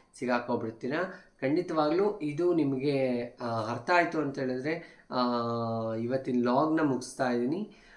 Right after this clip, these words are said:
ಆ, ಏನೇ ಇದ್ರೂ, ಏನೇ ಕ್ವಶನ್ಸ್ ಇದ್ರೂ ಡಿ ಎಮ್ ಮಾಡಿ, ಏನೇ ಕ್ವಶನ್ಸ್ ಇದ್ರೂ ನನ್ನ ಹತ್ರ ಕಾಲ್ ಮಾಡಿ ಡಿಸ್ಕಷನ್ ಮಾಡಿ. ಮತ್ತು ಮನೆ ಕಟ್ಟಬೇಕಾದ್ರೆ ಏನೇನು ಕ್ರಮಗಳಿದೆ ಖಂಡಿತವಾಗ್ಲೂ ಅನುಸರಿಸಿ. ಖಂಡಿತವಾಗ್ಲೂ ವಾಸ್ತು ಪ್ರಕಾರ ಮನೆ ಕಟ್ಟಿದ್ರು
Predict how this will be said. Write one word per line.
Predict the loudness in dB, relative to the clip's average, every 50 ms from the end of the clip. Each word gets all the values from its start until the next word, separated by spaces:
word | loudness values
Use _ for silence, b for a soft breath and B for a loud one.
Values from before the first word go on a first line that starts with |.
| B -6
ಆ, | 0 2 2 4
ಏನೇ | 4 4 4 4 4 6 6 6 8
ಇದ್ರೂ, | 8 6 6 4 4 4 6 6
ಏನೇ | 4 4 4 4 2 2
ಕ್ವಶನ್ಸ್ | 0 -2 -4 -2 -2 -2 -2 -2
ಇದ್ರೂ | -2 -2 -2 -2 0
ಡಿ | 2 2 4
ಎಮ್ | 4 4 4 4
ಮಾಡಿ, | 4 2 2 2
ಏನೇ | 2 4 4 4 4 2 2 0
ಕ್ವಶನ್ಸ್ | 0 -2 -4 -4 -2 -4 -4 -4 -4 -4 -6
ಇದ್ರೂ | -4 -4 -2 -2 -2
ನನ್ನ | 0 0 0 -2
ಹತ್ರ | -2 -4 -4 -4 -2 -2 -2 -2 -4 -4
ಕಾಲ್ | -4 -2 0 0 0 0 2
ಮಾಡಿ | 2 0 0 0 -2 -2 -2
ಡಿಸ್ಕಷನ್ | -2 -4 -6 -6 -8 -8 -6 -4 -2 -2 0 0
ಮಾಡಿ. | 0 0 0 -2 -2 -4 B B B B B _ -4
ಮತ್ತು | -4 -2 0 0 2
ಮನೆ | 2 4 4 4 4
ಕಟ್ಟಬೇಕಾದ್ರೆ | 4 2 0 0 0 -4 -2 0 0 0 2 2 0
ಏನೇನು | 0 2 2 2 4 6 6 6 6 4 2 2
ಕ್ರಮಗಳಿದೆ | 0 0 2 2 2 2 2 2 2 0 0 -2
ಖಂಡಿತವಾಗ್ಲೂ | -4 -4 -4 -2 -2 -2 -2 -4 -4 -2 -2 0 2 2 2
ಅನುಸರಿಸಿ. | 2 2 0 -2 -2 -2 -2 -2 -4 -2 -2 -2 -2 -4 -8 -16 -20 -16 _ -2
ಖಂಡಿತವಾಗ್ಲೂ | 0 2 2 2 0 0 2 2 2 4 4 2 4
ವಾಸ್ತು | 4 4 4 4 4 2 0 -2 0
ಪ್ರಕಾರ | 0 0 0 0 0 0 0
ಮನೆ | 0 0 0 0 -2
ಕಟ್ಟಿದ್ರು | -2 -4 -8 -8 -10 -10 -8 -8 -6 -4 -4 -2 -4 -4 B